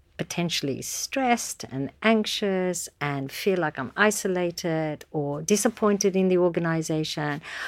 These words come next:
or feeling like I have too much to do. So we're choosing something anyway. The question here is, wouldn't it be great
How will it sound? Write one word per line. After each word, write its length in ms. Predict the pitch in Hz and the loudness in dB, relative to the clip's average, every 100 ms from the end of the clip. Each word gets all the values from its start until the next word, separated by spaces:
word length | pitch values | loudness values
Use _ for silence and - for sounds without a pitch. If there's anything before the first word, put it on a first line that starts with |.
| - - | -10 2
or 500 | 170 160 160 151 117 | 8 10 10 6 2
feeling 420 | - 208 196 185 | 2 4 4 4
like 220 | 165 160 | 2 0
I 100 | 156 | -2
have 160 | 151 - | -2 -4
too 220 | - 175 | -4 -2
much 320 | 165 131 - | -2 -2 -6
to 100 | - | -6
do. 400 | 156 160 151 139 151 - - - - _ | 0 2 2 2 -6 -14 -16 -16 -18 _
So 200 | - 220 | 0 4
we're 160 | 202 226 | 6 6
choosing 520 | - - 247 233 240 | 4 4 4 6 6
something 480 | - 214 208 214 196 | 6 2 4 4 6
anyway. 600 | 190 214 165 - - - _ _ _ | 8 6 6 -2 -8 -14 _ _ _
The 60 | 190 | -14
question 480 | - 226 220 - 190 | -4 -2 -2 -2 0
here 260 | 185 190 | 2 4
is, 160 | 175 170 | 2 2
wouldn't 220 | 190 220 | 2 2
it 100 | 208 | 2
be 80 | 214 | 0
great 560 | - 214 208 - - | 2 4 4 2 -6